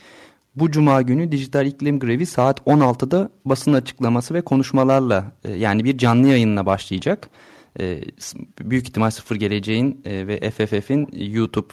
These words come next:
ve diğer, e, sosyal medya hesaplarından gerçekleşecek. Saat on yedi ise, on yedide ise iklim aktivistleri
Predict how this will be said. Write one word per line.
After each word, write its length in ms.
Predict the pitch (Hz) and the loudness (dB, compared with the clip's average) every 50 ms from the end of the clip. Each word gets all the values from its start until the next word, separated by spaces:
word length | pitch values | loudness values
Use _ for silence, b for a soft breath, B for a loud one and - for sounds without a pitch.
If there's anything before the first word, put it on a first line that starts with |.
| - | -4
ve 240 | 101 107 110 - - - - 107 | -2 -2 -2 -2 -4 -10 -12 -6
diğer, 320 | 104 98 90 92 - - - | -4 -4 -4 -4 -6 -8 -10
e, 200 | - 92 90 78 | -10 -10 -10 -10
sosyal 340 | - - - 98 - - 107 | -10 -10 -10 -8 -4 -4 -4
medya 260 | 101 98 90 - 110 | -2 -2 -4 -4 -4
hesaplarından 760 | 110 - - 104 - - - 98 101 101 98 101 104 107 101 - | -6 -6 -8 -14 -16 -10 -10 -8 -6 -6 -6 -4 -6 -6 -8 -10
gerçekleşecek. 800 | - 101 101 98 - - - - 107 - - 107 135 156 175 - b b b b b b b b | -8 -8 -8 -6 -8 -12 -12 -10 -12 -10 -8 -6 -6 -6 -6 -8 b b b b b b b b
Saat 260 | - - 123 127 127 - | -4 0 0 0 2 2
on 140 | 135 151 | 2 4
yedi 240 | 156 143 131 120 117 | 4 4 2 2 2
ise, 240 | 107 107 - - - - - | 0 -2 -2 -6 -12 -10 -2
on 180 | 110 120 135 | 0 2 4
yedide 520 | 143 139 127 117 110 107 95 98 92 90 - - | 6 6 4 4 2 2 0 0 -2 -2 -6 -8
ise 340 | 117 120 - - 113 151 170 | -10 -8 -6 -6 -6 -6 -6
iklim 400 | - - 123 - - 135 127 120 | -8 -10 -10 -6 -2 0 2 2
aktivistleri 720 | 110 120 - - 107 104 - - - 110 135 151 - - | 0 0 -4 -8 -8 -8 -8 -6 -6 -4 -4 -4 -6 -8